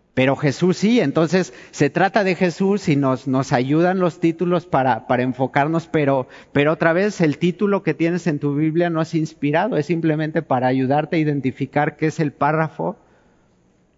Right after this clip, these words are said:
qué es la porción que estamos estudiando y tal cual. Lo que Jesús nos está enseñando otra vez, que mismo Dios aprovecha cada oportunidad de tu vida para enseñarte algo.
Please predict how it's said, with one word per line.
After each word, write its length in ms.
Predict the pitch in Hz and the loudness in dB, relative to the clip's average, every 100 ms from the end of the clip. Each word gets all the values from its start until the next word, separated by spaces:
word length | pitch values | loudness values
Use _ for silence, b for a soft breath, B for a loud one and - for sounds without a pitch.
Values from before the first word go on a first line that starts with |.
| _ _ | _ _
qué 100 | 147 | 0
es 120 | 151 | 2
la 120 | 170 | 0
porción 440 | - 135 117 160 175 | 0 -4 -2 -2 -2
que 80 | 160 | -2
estamos 440 | - 147 156 147 | -2 -2 -2 -2
estudiando 800 | 139 - 127 139 147 151 160 160 B B | -4 -2 0 2 2 2 0 -2 B B
y 160 | 135 135 | 0 2
tal 260 | 139 135 | 0 -2
cual. 500 | - 180 208 127 92 - - _ _ _ _ _ _ - | 0 0 2 -2 -6 -14 -20 _ _ _ _ _ _ -2
Lo 180 | 139 | -2
que 120 | - 131 | 0 0
Jesús 360 | 139 - 170 | -2 0 -2
nos 200 | 185 185 | 0 0
está 200 | 160 - | -2 -2
enseñando 480 | 170 170 165 165 156 | -4 -2 -2 0 -2
otra 220 | - 139 | 0 0
vez, 420 | 143 156 151 - b b - | 0 0 -4 -8 b b -4
que 100 | 127 | 0
mismo 440 | 143 175 196 180 | 2 2 0 0
Dios 260 | 160 165 156 | 2 0 0
aprovecha 560 | 127 120 123 139 139 | -2 0 0 0 -2
cada 260 | 127 147 175 | -2 0 0
oportunidad 680 | 175 143 127 131 131 135 143 | 0 -4 -2 -2 0 0 0
de 100 | 139 | -2
tu 160 | 135 | -2
vida 240 | 123 143 120 | -2 0 -2
para 200 | 113 110 | -2 -4
enseñarte 640 | 107 123 113 117 117 113 | -4 -6 -4 -4 -4 -4
algo. 360 | 113 117 98 | -4 -4 -8